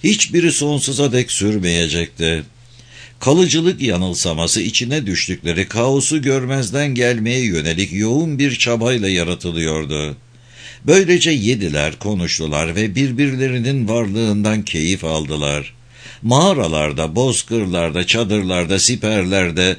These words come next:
ve bombardıman altındaki şehirlerde de daima böyle olmuştu. Böylece fırtınanın bu anında Anne Claiborne kendisini zorladı, kalktı ve masaya gitti.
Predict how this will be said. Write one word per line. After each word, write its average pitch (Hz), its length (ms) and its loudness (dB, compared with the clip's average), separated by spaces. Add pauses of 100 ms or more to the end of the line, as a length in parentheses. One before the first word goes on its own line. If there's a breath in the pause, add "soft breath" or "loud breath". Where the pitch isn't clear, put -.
ve 127 200 4
bombardıman 143 720 2
altındaki 135 640 0
şehirlerde 123 800 0
de 104 180 0
daima 104 580 0
böyle 90 260 2
olmuştu. 78 760 -2 (920 loud breath)
Böylece 180 480 4
fırtınanın 151 720 0
bu 143 180 2
anında 78 680 -2
Anne 143 300 2
Claiborne 107 720 0
kendisini 127 600 -2
zorladı, 80 680 -2
kalktı 101 420 -4
ve 98 120 2
masaya 87 440 0
gitti. 71 580 -4